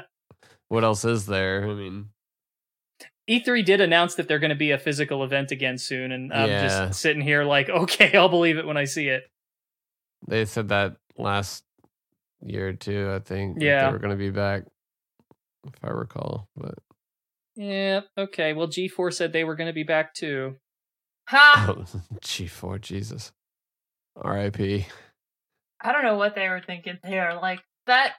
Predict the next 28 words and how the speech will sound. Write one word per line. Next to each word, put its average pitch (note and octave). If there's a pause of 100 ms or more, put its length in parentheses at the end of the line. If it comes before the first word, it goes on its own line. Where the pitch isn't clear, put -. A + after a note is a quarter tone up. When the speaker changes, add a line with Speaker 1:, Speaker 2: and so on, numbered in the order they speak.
(240)
Speaker 3:
business A#3
model G#3
was G3+
barely G3+
sustainable F#3+
in F#3
two F#3+
thousand F#3
four, F3
let F3+
alone, F3+
like, E3+ (200)
Speaker 2:
Yeah. G2+
Speaker 3:
fucking G3+
when G3+
there's G3
a F#3+
million G3
different G3+
competitors F#3+
now. F#3
Speaker 1:
Yeah, G3
this B3
is C#4+
a C#4+
different A3
era. E3+ (100)
Speaker 2:
Yeah. F#2